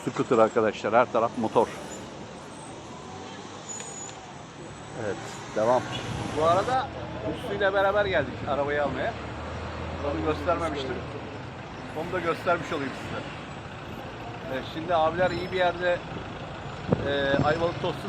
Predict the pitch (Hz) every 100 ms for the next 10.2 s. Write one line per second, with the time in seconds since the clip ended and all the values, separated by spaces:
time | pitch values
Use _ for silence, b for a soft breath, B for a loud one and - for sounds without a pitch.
0 | - 170 147 139 131 131 123 147 143 156
1 | 147 156 156 131 120 113 127 135 214 -
2 | - - - - - - 151 170 160 160
3 | 160 151 147 135 123 104 - - - -
4 | - - - - - - - - - -
5 | - - - - - - - - - -
6 | - - - - - - - - - -
7 | - - - - - - - - - -
8 | - - - - - - 151 165 180 175
9 | 185 180 202 - 226 175 190 160 143 120
10 | 240 196